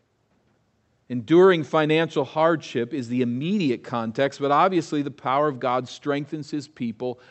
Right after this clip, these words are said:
over and over again every day of our lives. The joy of the Lord is our strength.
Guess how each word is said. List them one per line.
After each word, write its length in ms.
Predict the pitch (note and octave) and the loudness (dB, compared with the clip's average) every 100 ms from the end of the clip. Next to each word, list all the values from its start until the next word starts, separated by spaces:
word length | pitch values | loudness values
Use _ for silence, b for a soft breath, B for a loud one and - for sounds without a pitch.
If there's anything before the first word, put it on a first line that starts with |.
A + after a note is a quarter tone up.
| B - | B -4
over 440 | D3 D#3 C#3+ D#3 | -2 0 -2 -6
and 200 | D3+ A#2 | -6 -10
over 400 | B2 C#3 B2+ C3+ | -6 -6 -6 -6
again 560 | B2 G#2+ B2+ B2 A#2+ A#2+ - | -6 -8 -12 -10 -10 -12 -12
every 340 | B2+ B2 B2+ | -12 -8 -10
day 220 | G#2 A2+ | -8 -6
of 120 | A2+ | -6
our 100 | A2+ | -6
lives. 420 | A2 G#2+ G#2 G#2 - | -8 -8 -10 -12 -10
The 120 | A#2+ | -12
joy 580 | G#2+ - C3 C3 C3 B2 B B | -10 -8 -4 -2 -4 -6 B B
of 140 | C#3+ A2+ | -12 -8
the 80 | A#2 | -8
Lord 440 | A2+ A#2 A#2 A2+ | -6 -6 -6 -8
is 180 | A2 A2 | -10 -12
our 160 | G#2+ G#2 | -12 -14
strength. 720 | - - G2+ F#2 F#2+ _ | -18 -18 -16 -16 -20 _